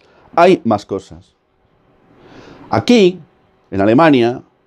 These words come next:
se han cargado una zona que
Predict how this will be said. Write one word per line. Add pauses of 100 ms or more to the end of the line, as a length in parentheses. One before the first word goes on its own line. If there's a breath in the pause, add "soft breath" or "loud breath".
(500)
se
han
cargado (300)
una
zona
que